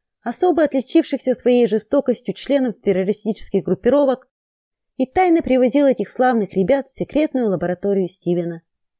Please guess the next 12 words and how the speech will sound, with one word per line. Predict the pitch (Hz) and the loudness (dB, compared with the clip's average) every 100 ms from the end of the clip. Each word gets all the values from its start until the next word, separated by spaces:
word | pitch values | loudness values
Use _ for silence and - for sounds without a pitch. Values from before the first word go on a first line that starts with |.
| _ _ _ _ _ _ _ - | _ _ _ _ _ _ _ -2
И | |
если | 233 240 - | 0 2 2
ранее | 262 247 240 233 | 2 2 0 0
эти | 220 | -2
члены | - - 285 185 | -4 0 0 0
подчинялись | - 196 233 233 226 - _ _ _ _ | -2 -4 0 0 0 -2 _ _ _ _
только | 359 339 262 | 0 2 2
приказам | 262 277 294 277 247 | 0 0 0 0 -2
своих | 214 240 220 | -2 -2 -2
лидеров, | 285 302 302 254 | 2 2 2 0
то | - 151 | -4 -14
теперь | - - 320 330 143 | -12 -2 2 2 -2